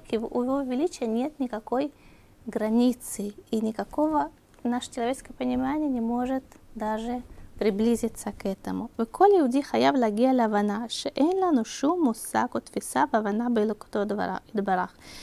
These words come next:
И каждый еврей вс-, должен понимать, что у нас, сколько бы мы ни говорили, ни читали, ни писали, ни учили, мы должны понимать, что у нас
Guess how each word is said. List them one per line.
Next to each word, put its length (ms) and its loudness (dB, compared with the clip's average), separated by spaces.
И 40 -4
каждый 380 0
еврей 300 2
вс-, 140 -10
должен 320 -2
понимать, 500 -4
что 240 -10
у 80 -6
нас, 340 -4
сколько 380 0
бы 100 -2
мы 80 -2
ни 140 -4
говорили, 400 -4
ни 120 -8
читали, 380 -8
ни 140 -8
писали, 600 -4
ни 160 0
учили, 640 0
мы 320 -2
должны 280 -4
понимать, 440 -4
что 220 -6
у 20 -4
нас 280 -6